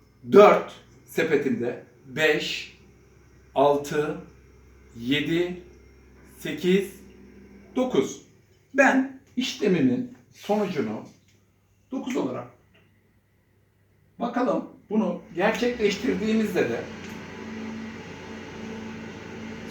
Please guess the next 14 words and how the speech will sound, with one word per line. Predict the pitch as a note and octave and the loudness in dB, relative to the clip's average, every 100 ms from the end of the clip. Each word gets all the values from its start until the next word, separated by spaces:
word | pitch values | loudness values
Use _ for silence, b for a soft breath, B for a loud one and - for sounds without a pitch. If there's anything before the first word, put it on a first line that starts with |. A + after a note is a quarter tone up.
| - | 4
sonuç | A3 - F#3 - | 4 4 0 0
dokuz | F#3 G3+ F#3+ | 4 10 12
oluyor | F#3 B2+ | 12 10
mu? | G#2+ - - - - | 4 -2 -10 -14 2
Ben | F3+ F#3+ F#3+ - - | 6 8 6 0 -4
şimdi | - F#3+ D#3+ D#3 | 4 6 6 8
dalımı | E3+ E3+ D#3+ | 8 6 2
eğiyorum | D3+ D#3+ E3+ F3+ - G#2+ - - - - - - - - - C#3 | 2 2 6 6 6 6 2 -8 -14 -14 -14 -12 -12 -12 0 4
ve | C#3+ | 8
beş | G3+ G3 | 8 6
fındık | E3+ C#3+ - | 2 0 2
daha | F3 F3+ F#3 | 4 6 6
topluyorum. | F3 C3+ B2 A2+ G#2+ - - - - - - - - - - | 2 2 0 -2 -6 -12 -14 -14 -14 -14 -14 -14 -10 -6 4
Bir, | C3+ D3+ | 6 6